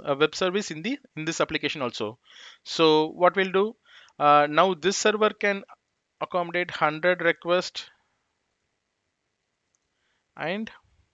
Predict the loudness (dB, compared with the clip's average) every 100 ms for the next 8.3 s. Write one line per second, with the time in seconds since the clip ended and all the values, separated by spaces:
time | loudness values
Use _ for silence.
0 | _ _ _ _ _ _ _ _ _ _
1 | _ _ _ _ _ _ _ -12 -8 -6
2 | -4 -2 -2 -4 -6 -6 -6 -8 -6 -8
3 | -6 -8 -10 -20 _ _ _ _ _ _
4 | -14 -14 -6 -8 -8 -14 -12 -10 -10 -10
5 | -12 -18 _ _ _ _ _ _ _ _
6 | -4 -4 -6 -18 -20 -20 -20 -4 -2 -2
7 | -4 -20 -20 -8 -6 -6 2 2 2 -2
8 | -2 -2 -2